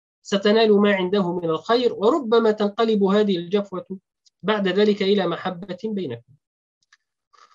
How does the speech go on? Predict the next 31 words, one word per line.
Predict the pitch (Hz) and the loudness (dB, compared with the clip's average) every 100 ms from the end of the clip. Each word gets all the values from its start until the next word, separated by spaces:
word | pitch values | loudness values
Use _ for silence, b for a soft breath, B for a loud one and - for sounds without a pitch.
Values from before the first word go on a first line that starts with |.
| b b - | b b -2
وسيدنا | 165 196 202 - 226 302 311 277 | 4 4 4 2 2 2 4 2
عمر | 269 294 277 | 4 4 2
بن | 247 | 0
الخطاب | 254 262 269 277 | -2 -2 0 0
رضي | 277 269 262 262 | 2 2 2 0
الله | 262 254 240 | 2 2 2
تعالى | 247 262 269 | 0 0 0
عنه | 262 330 330 - _ _ _ _ _ _ | 0 -2 -4 -10 _ _ _ _ _ _
كانت | 254 262 240 | 0 4 2
فيه | - 269 233 277 | 0 -2 0 0
شدة | 349 254 202 - _ _ _ 233 | 0 0 -2 -2 _ _ _ 0
رضي | 269 233 | 2 4
الله | 226 233 214 | 4 4 2
تعالى | 214 220 220 | 2 0 0
عنه | 233 226 | 2 4
وأرضاه، | 233 240 247 269 | 4 2 0 2
ومع | 247 254 214 | 4 4 2
ذلك | 208 233 214 | 2 0 0
كان | 196 226 | -4 -2
عبد | 214 202 | -2 -2
الله | 190 214 | 0 2
بن | 190 170 | 0 -6
عباس | 170 156 190 214 214 - 185 | -16 -10 -4 -4 -4 -12 -8
رضي | 190 170 | -6 -4
الله | 190 180 | -4 -4
تعالى | 165 180 185 | -6 -6 -6
عنه | 190 190 165 | -2 -2 -2
يصبر | 190 190 170 180 196 | -6 -8 -8 -4 -4
على | 185 175 180 | -4 -8 -6
هذه | 160 175 170 | -6 -6 -8
الشدة | 147 - 196 170 175 | -10 -10 -12 -12 -18